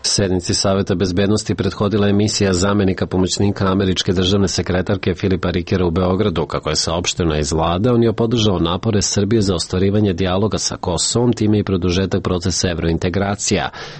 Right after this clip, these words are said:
Premijer Srbije Ivica Dačić izjavio je da je Kosovo bilo glavna tema razgovora, uz poruku da Srbija mora da primeni dogovore iz Brisela koji su postignuti sa Prištinom.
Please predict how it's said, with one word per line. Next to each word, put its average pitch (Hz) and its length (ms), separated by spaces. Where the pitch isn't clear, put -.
Premijer 117 360
Srbije 113 340
Ivica 113 240
Dačić 110 380
izjavio 107 440
je 113 60
da 98 100
je 85 120
Kosovo - 400
bilo 98 200
glavna 80 420
tema 117 280
razgovora, 117 560
uz 90 160
poruku 117 360
da 82 160
Srbija 110 480
mora 104 320
da 104 100
primeni 107 380
dogovore 104 420
iz 95 120
Brisela 98 500
koji 90 220
su - 140
postignuti 85 540
sa - 140
Prištinom. 80 680